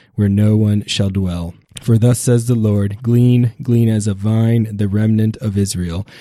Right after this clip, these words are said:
Return them as one who gathers for his basket. To whom shall I speak and testify? Will it be heard?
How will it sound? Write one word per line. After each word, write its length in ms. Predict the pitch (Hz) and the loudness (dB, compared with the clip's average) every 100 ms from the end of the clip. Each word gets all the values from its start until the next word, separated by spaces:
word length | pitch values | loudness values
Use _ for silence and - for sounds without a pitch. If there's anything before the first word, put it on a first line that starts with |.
| - - | -12 -6
Return 420 | 104 120 117 113 | -2 2 4 4
them 260 | 110 110 | 2 0
as 220 | 101 104 104 | 0 -4 -2
one 260 | 107 110 | 0 0
who 140 | 104 98 | 0 0
gathers 460 | 107 104 107 107 | -2 0 0 -2
for 140 | - 101 | -2 -2
his 180 | 104 | -2
basket. 540 | 104 92 85 - - - - - - | -4 -8 -8 -10 -10 -12 -20 -10 -2
To 100 | 107 | 4
whom 220 | 123 120 | 4 4
shall 260 | - 110 | 2 0
I 100 | 107 | 0
speak 440 | 101 - 113 113 110 | -4 -2 0 0 0
and 140 | 92 | -6
testify? 600 | - 107 127 - 135 147 143 _ _ _ - | -6 -6 -6 -6 -4 -4 -6 _ _ _ 0
Will 160 | 110 | 2
it 120 | 110 113 | 2 0
be 120 | 98 | -2
heard? 480 | - 101 107 139 | -2 0 2 0